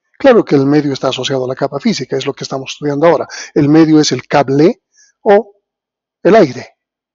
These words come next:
Ese es el medio. En el cable puede ser coaxial, par trenzado, fibra óptica, y en el medio aire es aire. Y vamos a depende-, va a depender de qué frecuencias mandamos por el aire, nada más.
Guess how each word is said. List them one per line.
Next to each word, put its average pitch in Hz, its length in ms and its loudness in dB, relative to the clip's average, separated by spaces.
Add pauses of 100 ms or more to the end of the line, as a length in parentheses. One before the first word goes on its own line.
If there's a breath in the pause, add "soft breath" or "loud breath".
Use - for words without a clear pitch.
(180)
Ese 175 180 -4
es - 80 -8
el 123 100 -10
medio. 117 340 -20 (760 loud breath)
En 139 160 -4
el 131 120 -6
cable 143 280 0
puede 139 200 -6
ser 139 140 -8
coaxial, 165 680 2
par 139 160 -6
trenzado, 151 760 0
fibra 151 300 0
óptica, 170 380 -2 (240 loud breath)
y 165 140 0
en 160 100 0
el 160 260 0
medio 170 500 -2
aire 156 320 -2
es 190 160 -2
aire. 180 420 0 (800)
Y 175 100 -6
vamos 151 280 -2
a 151 40 -2
depende-, 143 400 -6
va 151 160 -4
a 147 40 -2
depender 151 460 -6
de 143 120 -6
qué - 160 -6
frecuencias 190 560 -6
mandamos 139 400 -8
por 180 140 -10
el 247 100 -2
aire, 147 320 -4
nada 147 200 -4
más. 196 240 -6